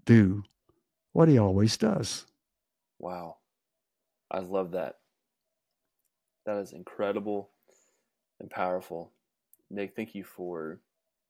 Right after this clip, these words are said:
Speaker 2: sharing that story. It's convicting to me, and I hope it's convicting to our listeners. We serve a,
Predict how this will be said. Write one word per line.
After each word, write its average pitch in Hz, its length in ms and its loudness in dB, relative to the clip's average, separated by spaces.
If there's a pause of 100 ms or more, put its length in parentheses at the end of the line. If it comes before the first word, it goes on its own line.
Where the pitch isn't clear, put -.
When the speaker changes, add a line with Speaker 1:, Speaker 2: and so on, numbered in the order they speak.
(1120)
Speaker 2:
sharing 101 380 -8
that 90 180 -10
story. 98 480 -2
It's 98 220 -10
convicting 101 540 -6
to 95 100 -14
me, 98 380 -6
and 98 100 -8
I 92 60 -4
hope 113 200 -8
it's 107 100 -10
convicting 98 440 -10
to 98 140 -8
our 92 160 -2
listeners. 92 440 -10
We 98 80 -8
serve 101 360 -6
a, 92 160 -4